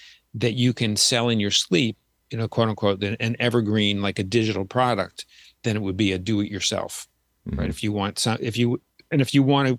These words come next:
Speaker 1: create something where there's an opportunity to scale, where you can make more profit by p-, and put in fewer hours over time, you need to think about what model is gonna support that.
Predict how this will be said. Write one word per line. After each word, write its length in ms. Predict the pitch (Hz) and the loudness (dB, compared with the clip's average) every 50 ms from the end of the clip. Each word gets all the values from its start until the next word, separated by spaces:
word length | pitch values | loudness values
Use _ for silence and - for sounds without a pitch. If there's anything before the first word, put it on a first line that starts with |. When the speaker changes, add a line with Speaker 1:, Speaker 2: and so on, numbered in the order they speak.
| _ - | _ -8
Speaker 1:
create 380 | - - 131 123 127 135 - | 0 2 2 4 2 2 0
something 580 | - - 127 117 113 - - 120 113 110 110 110 _ - - - - - - - - _ _ | -2 -2 0 -2 -2 -2 -2 -2 0 0 -2 -4 _ -14 -20 -20 -20 -20 -20 -20 -20 _ _
where 680 | - 110 110 120 120 117 117 110 107 107 107 104 107 _ _ _ _ | -6 0 2 2 4 4 4 4 4 2 2 0 -2 _ _ _ _
there's 160 | - 127 123 117 | 2 2 2 4
an 80 | 123 | 2
opportunity 600 | 120 113 110 110 - 120 - - 123 117 117 110 98 | 0 0 -2 -4 -6 -4 -2 0 0 2 0 -2 -2
to 100 | - 98 | -2 -2
scale, 460 | - - - 123 120 117 113 101 95 | -2 -2 0 0 0 2 2 2 2
where 100 | 95 98 | 0 0
you 120 | 98 101 | 0 0
can 180 | 98 - 104 104 | 0 -2 -2 0
make 240 | 104 104 101 - - | 0 0 0 -2 -6
more 320 | 98 98 110 113 113 110 | -8 -4 -2 -2 -2 -2
profit 580 | - - 117 110 107 104 - 117 98 90 _ - | -2 0 2 2 2 2 0 -4 -4 -4 _ -4
by 140 | 107 90 | -6 -6
p-, 180 | 92 _ - - _ _ _ _ - | -6 _ -20 -20 _ _ _ _ -6
and 160 | - 117 104 - | -4 -4 -4 -2
put 180 | - 123 127 120 | 0 0 2 2
in 200 | 120 107 101 95 | 2 0 -2 -6
fewer 420 | - - - - 131 120 110 98 | -6 -6 -2 0 2 2 2 2
hours 360 | 107 113 110 107 107 104 95 95 | 0 0 0 0 0 -2 -2 -4
over 260 | 95 98 90 90 101 | -6 -6 -6 -6 -8
time, 480 | 98 - 175 165 151 127 107 98 98 95 - - - - - - _ - | -6 -4 -2 0 0 0 -2 -2 -4 -8 -12 -16 -20 -20 -20 -14 _ -2
you 80 | 120 | 0
need 160 | 117 113 107 | 2 2 2
to 80 | 107 104 | 0 -2
think 180 | - 131 117 117 | -2 -2 -2 -2
about 320 | 110 104 95 95 92 - | -2 -2 -2 -2 -4 -4
what 200 | 120 113 120 113 | -2 -2 -2 0
model 340 | 117 110 101 98 104 92 90 | 0 -2 -2 -2 -2 -4 -6
is 80 | 92 95 | -8 -8
gonna 260 | 98 90 92 92 90 | -10 -10 -10 -10 -6
support 520 | - - - 104 - - - 120 107 104 - | -6 -6 -6 -6 -6 -2 -2 -2 -2 -2 -6
that. 200 | 82 87 - | -10 -12 -12